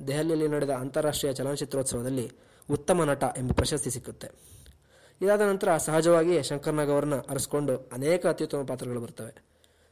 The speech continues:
ಅವರು ನಟಿಸಿದಂತಹ ಮೊದಲ ಕಮರ್ಷಿಯಲ್ ಚಿತ್ರ ಸೀತಾರಾಮು. ಇದು ಬ್ರೈನ್ ಟ್ರಾನ್ಸ್‌ಪ್ಲಾಂಟೇಷನ್ ಎಂಬ ವಿಶಿಷ್ಟ ಆಲೋಚನೆ ಆಧರಿಸಿದ್ದು. ಮೂರೇ ವರ್ಷದಲ್ಲಿ ಇಪ್ಪತ್ತೈದು ಚಿತ್ರಗಳಲ್ಲಿ ಶಂಕರ್ನಾಗ್ ನಟಿಸ್ತಾರೆ.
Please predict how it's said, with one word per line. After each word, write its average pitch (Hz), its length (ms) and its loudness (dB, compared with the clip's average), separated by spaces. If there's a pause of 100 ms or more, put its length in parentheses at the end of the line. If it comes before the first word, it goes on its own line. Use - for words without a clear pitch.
(120)
ಅವರು 151 220 2
ನಟಿಸಿದಂತಹ 170 560 -2
ಮೊದಲ 147 280 4
ಕಮರ್ಷಿಯಲ್ 156 440 0
ಚಿತ್ರ 151 260 -2
ಸೀತಾರಾಮು. 131 560 0 (720)
ಇದು 147 180 4
ಬ್ರೈನ್ 139 340 2
ಟ್ರಾನ್ಸ್‌ಪ್ಲಾಂಟೇಷನ್ 160 760 0
ಎಂಬ 147 140 0
ವಿಶಿಷ್ಟ 139 380 0
ಆಲೋಚನೆ 139 380 2
ಆಧರಿಸಿದ್ದು. 120 500 -8 (920)
ಮೂರೇ 190 180 6
ವರ್ಷದಲ್ಲಿ 196 480 4
ಇಪ್ಪತ್ತೈದು 175 440 0
ಚಿತ್ರಗಳಲ್ಲಿ 156 440 0
ಶಂಕರ್ನಾಗ್ 135 400 -2
ನಟಿಸ್ತಾರೆ. 120 600 -6